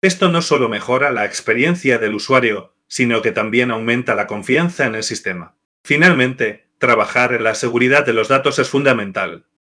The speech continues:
Asegúrate de que los usuarios sientan que su información está protegida.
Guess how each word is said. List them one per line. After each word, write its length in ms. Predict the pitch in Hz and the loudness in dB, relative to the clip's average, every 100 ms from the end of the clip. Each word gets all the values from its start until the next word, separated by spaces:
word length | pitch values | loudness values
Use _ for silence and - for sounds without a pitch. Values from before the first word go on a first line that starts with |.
| - | -12
Asegúrate 520 | - 117 123 160 151 | -2 0 2 2 2
de 120 | 127 113 | 0 0
que 80 | |
los 120 | 110 117 | -2 -2
usuarios 460 | 117 135 160 180 | 0 2 4 2
sientan 460 | 175 123 127 135 131 | 0 -2 0 -2 -2
que 80 | 123 | -4
su 100 | 113 | -6
información 540 | 104 104 101 131 135 | -6 -8 -2 0 0
está 220 | 131 127 | 0 0
protegida. 680 | 120 110 - 139 85 87 | 0 -2 -4 -6 -10 -16